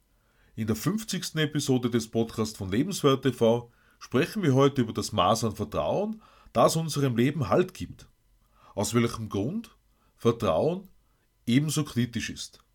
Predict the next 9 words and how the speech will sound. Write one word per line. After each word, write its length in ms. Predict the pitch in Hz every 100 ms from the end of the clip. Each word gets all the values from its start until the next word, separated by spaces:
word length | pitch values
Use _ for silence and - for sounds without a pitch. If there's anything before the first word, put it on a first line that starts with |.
| _ _ _ _ _ _ _ _ _ _
In 140 | 101
einer 160 | 101 101
Partnerschaft 920 | - 78 165 226 208 185 175 170 _ _ _ _ _ _
ist 200 | 139 131
Vertrauen 680 | 131 123 92 76 110 175 180 _ -
das 180 | - 131
Maß 280 | 135 135 160
aller 180 | 165 156
Dinge, 380 | 147 139 101